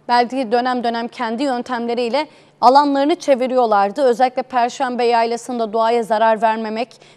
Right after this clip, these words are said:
ve vatandaşların hizmetine sunmak adına, e, kaymakamlık tarafından kaldırılmıştı bu çevrili alanlar.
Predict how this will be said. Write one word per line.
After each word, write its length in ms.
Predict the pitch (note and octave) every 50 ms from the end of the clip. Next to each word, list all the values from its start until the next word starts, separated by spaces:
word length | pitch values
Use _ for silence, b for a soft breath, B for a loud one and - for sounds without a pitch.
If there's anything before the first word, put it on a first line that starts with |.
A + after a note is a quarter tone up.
| b _
ve 120 | A#3+ B3 A3
vatandaşların 720 | G#3+ G#3+ - - A3+ A3+ A3+ A#3 A#3 A#3 - C#4+ C#4 C#4
hizmetine 500 | B3+ A#3 G3 A3+ G#3 G#3 - A3+ G#3+ G#3
sunmak 420 | - - A3 G#3 G#3 G#3 - -
adına, 380 | G#3 G3 G#3 G#3+ A#3 C4+ D4 B B B B B B B B _
e, 160 | A3 A3+ A3+ A3+
kaymakamlık 640 | - - B3+ A#3+ A#3+ - - B3+ A#3 A#3 A#3+ -
tarafından 640 | - B3 A3+ A#3 A3+ - A#3 A3 A3 B3+ D4 D#4+ D#4
kaldırılmıştı 920 | - - - G#3+ G#3+ G#3+ G#3+ A#3 A3+ A3+ A3 A3 A3+ - - - G#3+ F#3
bu 100 | G3+ G3
çevrili 460 | - - - G#3 G3+ F3+ G3 F#3 F#3+
alanlar. 480 | F#3+ F3+ F#3 F#3+ F#3+ F#3+ G#3 B3 D4